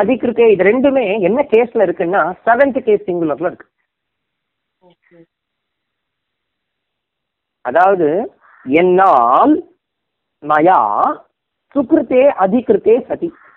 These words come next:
Speaker 1: என்னால் நிறைய புண்ணியங்கள்
Speaker 2: செய்யப்பட்டது.
Speaker 1: நிறைய ஜென்மங்களில் செய்த பிற்பாடுன்னு அர்த்தம். அந்த ஜென்மங்களில் அண்டர்ஸ்டுட். ஏன்னா ஒரே ஜென்மத்துல அவ்வளோலாம் புண்ணியங்கள்லாம் சம்பாதிக்க முடியாது.
Speaker 2: ம்.
Speaker 1: சுக்ருத்தே அதிகிருத்தே சதி.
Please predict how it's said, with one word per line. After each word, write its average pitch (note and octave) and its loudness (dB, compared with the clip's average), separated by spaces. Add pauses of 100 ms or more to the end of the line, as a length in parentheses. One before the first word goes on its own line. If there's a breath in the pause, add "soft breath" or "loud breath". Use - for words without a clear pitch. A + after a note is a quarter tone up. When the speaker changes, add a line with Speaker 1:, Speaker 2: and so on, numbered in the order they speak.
Speaker 1:
என்னால் G#3+ 0 (180)
நிறைய A3+ 0
புண்ணியங்கள் A3+ 0 (380)
Speaker 2:
செய்யப்பட்டது. G#3 -20
Speaker 1:
நிறைய A#3 2
ஜென்மங்களில் G#3+ 2 (100)
செய்த A#3 0
பிற்பாடுன்னு F3+ 0
அர்த்தம். - -4
அந்த D#3+ -2
ஜென்மங்களில் G#3+ 0
அண்டர்ஸ்டுட். F#3 -4
ஏன்னா G3 2
ஒரே A3 4
ஜென்மத்துல G#3 0
அவ்வளோலாம் F#3+ 2
புண்ணியங்கள்லாம் E3 -4
சம்பாதிக்க D3+ -4
முடியாது. B2 -16
Speaker 2:
ம். F#3+ -20 (800)
Speaker 1:
சுக்ருத்தே G3 2
அதிகிருத்தே G#3+ 0
சதி. G3 -4